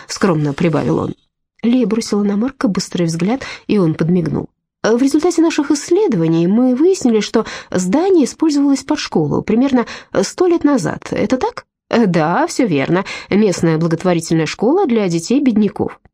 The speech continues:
Когда благотворительная школа закрылась, здесь проводила уроки домоводства другая местная школа. М, кажется, так". "Но вы вряд ли знаете, что именно здесь преподавалось, и кто именно преподавал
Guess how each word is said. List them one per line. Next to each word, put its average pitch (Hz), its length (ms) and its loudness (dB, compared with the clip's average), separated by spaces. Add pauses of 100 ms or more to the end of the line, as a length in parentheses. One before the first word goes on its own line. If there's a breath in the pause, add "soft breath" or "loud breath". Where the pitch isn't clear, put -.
Когда 311 260 2
благотворительная 233 680 0
школа 175 320 0
закрылась, 226 580 0 (240 loud breath)
здесь 190 320 0
проводила 240 540 2
уроки 220 400 2
домоводства 180 640 0 (240 loud breath)
другая 254 440 2
местная - 340 -4
школа. - 400 -4
М, 233 240 0
кажется, - 360 -2
так". - 300 -8 (440)
"Но 160 580 0
вы 180 120 0
вряд 277 260 -4
ли 226 60 -2
знаете, 147 380 -4
что - 160 -6
именно 160 260 2
здесь 160 320 -2 (260 loud breath)
преподавалось, 226 800 -2
и 160 160 2
кто - 180 -2
именно 196 420 0
преподавал 147 560 -2